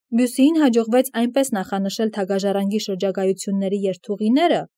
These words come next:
որ դրանք բոլորը շրջանցում էին Դիանայի ապրած ամրոցը։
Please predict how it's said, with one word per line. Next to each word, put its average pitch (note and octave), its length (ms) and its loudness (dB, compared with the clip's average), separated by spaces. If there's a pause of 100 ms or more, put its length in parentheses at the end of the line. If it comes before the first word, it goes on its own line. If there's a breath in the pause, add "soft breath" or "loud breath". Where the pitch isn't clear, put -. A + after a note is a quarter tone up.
(300)
որ C#4+ 180 6
դրանք C4 400 2
բոլորը A3+ 340 2
շրջանցում C#4+ 680 0
էին D#3 160 -6
Դիանայի F#3+ 600 -2
ապրած F3 440 -6
ամրոցը։ F3 500 -8